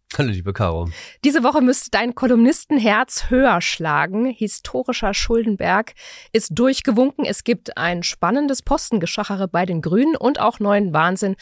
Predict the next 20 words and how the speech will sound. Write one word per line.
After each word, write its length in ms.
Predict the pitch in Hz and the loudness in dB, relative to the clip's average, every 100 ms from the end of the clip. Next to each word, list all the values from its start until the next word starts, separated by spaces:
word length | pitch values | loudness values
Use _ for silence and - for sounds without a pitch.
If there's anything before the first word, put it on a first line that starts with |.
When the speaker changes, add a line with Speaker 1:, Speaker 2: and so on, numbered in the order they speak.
| - - | -12 -18
Speaker 2:
von 220 | - 214 196 | 0 2 2
Donald 260 | 180 165 | 2 0
Trump. 320 | - 208 254 | 2 0 0
Kleiner 320 | - 180 165 165 | -4 -2 -2 -2
Spoiler, 440 | - 190 190 190 | 2 2 4 2
die 120 | 170 | 0
U 100 | 147 | -4
S 120 | 160 | -4
A 220 | - 135 151 | -2 -2 -2
haben 200 | 143 143 | -6 -6
keine 260 | 165 202 | -6 -4
Eier 220 | 165 127 | -2 -2
mehr. 200 | 92 - - | -2 -6 -2
Aber 220 | 202 220 | 2 2
darüber 480 | 208 233 254 226 208 - | 2 2 4 2 2 -6
sprechen 300 | - - 285 | -8 -2 0
wir 80 | 254 | 2
natürlich 340 | 196 196 233 - | 2 4 2 2
später. 360 | 233 269 185 | 0 0 -2
Zuerst 580 | - 208 202 240 285 | -2 -2 0 0 0